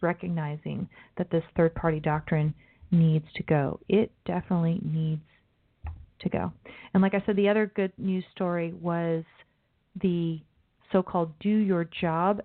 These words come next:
Act. Um, it says members of Congress, this is from, uh, Jim Bridenstine of the, uh, who, who actually represents Oklahoma in Congress. He says, "Members of Congress represent their constituents most directly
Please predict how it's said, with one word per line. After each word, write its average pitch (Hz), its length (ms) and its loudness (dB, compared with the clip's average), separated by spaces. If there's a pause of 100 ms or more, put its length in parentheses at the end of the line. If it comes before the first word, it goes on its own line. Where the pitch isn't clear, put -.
(100)
Act. 202 380 -2 (720)
Um, 170 420 -2 (220)
it 190 100 -6
says 180 220 4
members 220 380 4
of 240 120 -2
Congress, 220 500 -2 (640)
this 202 160 -4
is 196 160 -8
from, 175 240 -2
uh, 165 240 -8
Jim 196 320 2
Bridenstine 175 640 -2
of 156 300 -2 (1200)
the, 165 340 0
uh, 160 460 -8
who, 208 140 4
who 190 100 4
actually 180 300 -2
represents 170 540 -2 (500)
Oklahoma 165 600 -2 (100)
in 165 140 -2
Congress. 156 400 -4
He 170 100 -8
says, 170 140 -4
"Members 233 280 4
of 240 120 -2
Congress 196 420 -2
represent 208 380 -2
their 202 120 -4
constituents 185 680 -4 (460)
most 202 320 4 (100)
directly 208 640 -2